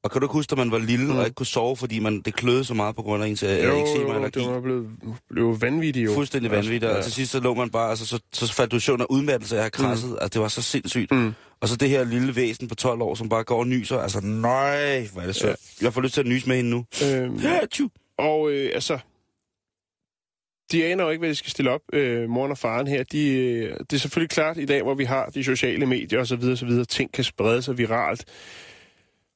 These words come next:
Speaker 2: ud over landets grænser, altså ud over U S A's, øh, grænser. Jamen, de har åbenlyst gået ud og sagt, "Jamen, prøv, er der nogen, der har erfaringer med det? Er der nogen, der s-, selv har det sådan, eller er der nogen, der har haft det sådan?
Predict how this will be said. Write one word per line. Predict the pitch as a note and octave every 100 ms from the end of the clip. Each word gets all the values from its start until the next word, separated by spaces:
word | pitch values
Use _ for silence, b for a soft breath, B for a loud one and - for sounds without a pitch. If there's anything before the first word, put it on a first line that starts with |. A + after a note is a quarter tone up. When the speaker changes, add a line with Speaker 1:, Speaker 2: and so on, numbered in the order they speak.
| _ _ -
Speaker 2:
ud | D#3
over | C3+ C3
landets | A#2+ C3+ D3+
grænser, | B2+ A#2+ E3
altså | G2+ A2+
ud | B2+
over | C3 B2+
U | A#2+ A#2+
S |
A's, | D3+ - - -
øh, | C3 B2+ A#2
grænser. | - A2+ A#2 D3 - - - -
Jamen, | C#3
de | C3 E3
har | E3
åbenlyst | C3+ D3+ D#3+ D3+
gået | -
ud | C#3
og |
sagt, | - D3
"Jamen, | C3+
prøv, | D#3+ E3
er |
der | C#3+
nogen, | C#3+ C#3+ C#3+ F#3+
der | G3+ E3
har | D3 C3 - _ _ _ C#3+
erfaringer | C3 - G#3 B3+ A3+
med | C#3+
det? | C3
Er | B2+
der | C#3
nogen, | F#3 G#3
der |
s-, | F#3 -
selv | - - B3 F3
har | - B2
det | A#2+
sådan, | - B2+ B2+
eller | A#2+ B2+
er |
der | A#2+
nogen, | B2 C3+ D#3+
der | D3+ B2+ A#2 -
har | - A3 A#3
haft | E3 A#2
det | B2
sådan? | - A#2+ -